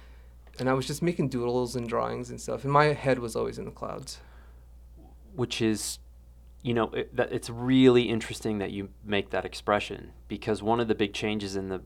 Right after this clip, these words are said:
Speaker 2: in at least the public school program has been the, the emphasis away from art. And as a kid,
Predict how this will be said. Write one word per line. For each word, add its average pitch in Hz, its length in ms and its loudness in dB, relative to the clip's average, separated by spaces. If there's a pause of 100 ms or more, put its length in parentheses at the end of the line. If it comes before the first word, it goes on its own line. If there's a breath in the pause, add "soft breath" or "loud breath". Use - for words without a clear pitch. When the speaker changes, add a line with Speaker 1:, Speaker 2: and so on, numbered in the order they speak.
Speaker 2:
in 98 180 -8
at 98 80 -12
least 113 180 -4
the 104 80 -4
public 151 320 2
school 98 220 -4
program 95 420 -4
has 90 140 -8
been 101 220 -2
the, 95 100 -2
the 101 220 -6
emphasis 107 480 -6
away 101 400 0
from 98 300 -8
art. 87 360 -4
And 101 140 -6
as 98 160 -4
a 95 40 -6
kid, 107 540 0